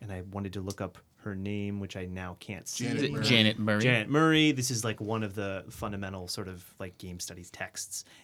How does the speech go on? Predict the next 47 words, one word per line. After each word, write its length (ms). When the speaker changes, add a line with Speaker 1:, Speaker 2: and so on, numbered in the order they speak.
Speaker 1:
And 160
the, 240
I, 220
I 80
don't 160
think 140
it's 100
an 100
accident 460
that 180
Hamlet 280
on 140
the 60
Holodeck 600
and, 240
and 240
Hamlet 360
and 180
Holodeck 400
are 20
being 160
featured 320
in 160
Bogost's 320
piece. 300
And 200
I, 140
I 80
ha-, 240
this 200
is, 180
I 80
bought 260
this 140
book. 280
It 120
is 100
sitting 220
on 80
my 80
shelf. 320
I 60
have 100
not 260
read 140
it 80
yet. 320